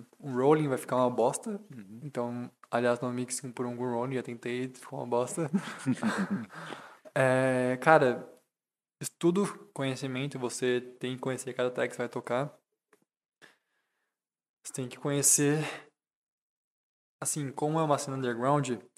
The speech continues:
Speaker 1: como que é uma cena mais... Não é tão popular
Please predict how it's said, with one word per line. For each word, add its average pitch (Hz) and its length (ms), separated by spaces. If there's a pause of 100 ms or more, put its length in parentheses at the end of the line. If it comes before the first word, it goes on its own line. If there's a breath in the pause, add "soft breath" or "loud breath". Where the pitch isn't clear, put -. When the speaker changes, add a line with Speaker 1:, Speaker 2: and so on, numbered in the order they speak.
(380 loud breath)
Speaker 1:
como 131 180
que - 80
é 135 40
uma 135 120
cena 135 260
mais... 127 840 (1600)
Não 147 160
é 139 60
tão 147 100
popular 143 840